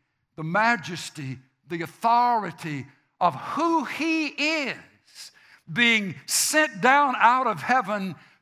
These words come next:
to impact and affect powerfully and measurably the life of one of his children. Oh, goodness, folks.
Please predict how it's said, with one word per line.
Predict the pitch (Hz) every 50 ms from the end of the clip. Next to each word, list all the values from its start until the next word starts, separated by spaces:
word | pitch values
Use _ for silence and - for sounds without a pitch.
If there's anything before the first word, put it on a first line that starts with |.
| _
to | - 220 226 202
impact | 196 196 190 170 - - - 247 262 277 269 - - - - - - _
and | 202 196 190
affect | 185 180 - - - - - 285 285 277 277 - - - - _ _ _ _ -
powerfully | - - - - 320 339 359 359 339 311 240 208 175 - - 170 156 147 - 156 - -
and | - 240 226 202 190 190 202
measurably | 254 311 349 359 359 359 294 208 143 - 220 196 180 156 165 170 165 156 143 - - _ -
the | 185 185
life | 185 190 226 269 302 285 233 185 - - - -
of | 196 196 170 -
one | 196 190
of | 175 156
his | 143 165 -
children. | - - - - - - - - _ _ _ _ _ _ _ _ _ _ _ _ _ _ _ _
Oh, | - 277 320 349 359 359 370 370 349 - 185
goodness, | - 294 262 196 165 147 131 -
folks. | - - 147 -